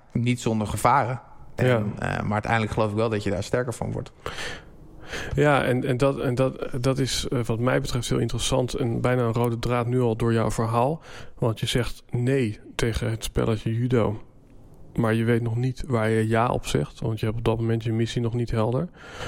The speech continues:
Speaker 2: En ik moet ook denken aan het boek Essentialism, waar ik het in een andere podcast ook over heb gehad.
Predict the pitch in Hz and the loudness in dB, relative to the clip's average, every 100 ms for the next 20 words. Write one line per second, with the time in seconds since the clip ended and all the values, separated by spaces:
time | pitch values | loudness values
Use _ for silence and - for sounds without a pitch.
0 | - - - - - 113 110 113 - - | -10 -12 -14 -4 2 4 4 0 -4 -6
1 | - 113 127 123 117 123 123 117 110 123 | -4 2 4 4 4 4 4 0 2 0
2 | - 127 - 127 - 113 110 - 110 107 | 0 0 2 2 2 0 0 0 0 -2
3 | 107 113 113 117 117 117 - 123 - 117 | -2 -2 -2 0 -2 -2 -2 -2 -2 -2
4 | - 143 127 123 117 - 113 113 | -2 0 0 0 -2 0 -2 -2